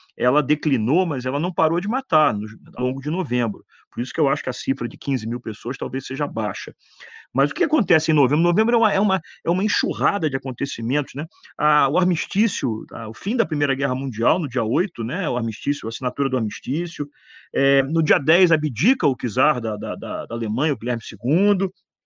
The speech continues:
No dia onze, começam a chegar, né, onze de novembro, nos jornais, começam a chegar as notícias da Revolução na Alemanha, da República da Baviera, dos sovietes na Alemanha.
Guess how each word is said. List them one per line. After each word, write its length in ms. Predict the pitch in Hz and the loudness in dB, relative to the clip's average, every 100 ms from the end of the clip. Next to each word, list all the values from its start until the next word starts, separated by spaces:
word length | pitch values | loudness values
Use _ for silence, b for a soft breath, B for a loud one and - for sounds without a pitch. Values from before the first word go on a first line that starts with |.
| _ _ B B B | _ _ B B B
No 80 | 160 | 0
dia 160 | 156 190 | 4 4
onze, 400 | 185 240 185 135 | 6 6 4 2
começam 380 | 156 175 - 190 | 0 0 0 -2
a 20 | |
chegar, 380 | - 139 151 170 | -2 0 0 2
né, 100 | 143 | 2
onze 200 | 180 156 | 0 2
de 60 | |
novembro, 240 | 139 165 175 | 0 0 0
nos 80 | |
jornais, 380 | 156 127 139 202 B B - | 0 0 0 -2 B B -4
começam 360 | 160 180 208 | 0 0 0
a 40 | 165 | -2
chegar 400 | - 135 185 208 B _ | -2 0 0 -2 B _
as 120 | 160 | -2
notícias 280 | 160 156 214 | 0 0 0
da 100 | 233 | 4
Revolução 520 | 220 226 220 160 214 | 6 6 2 0 0
na 60 | 254 | 0
Alemanha, 320 | 233 135 190 | 2 0 2
da 80 | 165 | 0
República 360 | 135 165 156 160 | 0 -2 -4 -2
da 100 | 156 | 0
Baviera, 680 | 160 127 120 143 165 156 | -2 0 2 4 4 4
dos 140 | 127 127 | 0 -2
sovietes 480 | 156 117 131 165 - | -2 2 2 2 -2
na 60 | |
Alemanha. 580 | 143 120 117 170 185 131 | -4 -2 0 0 0 -2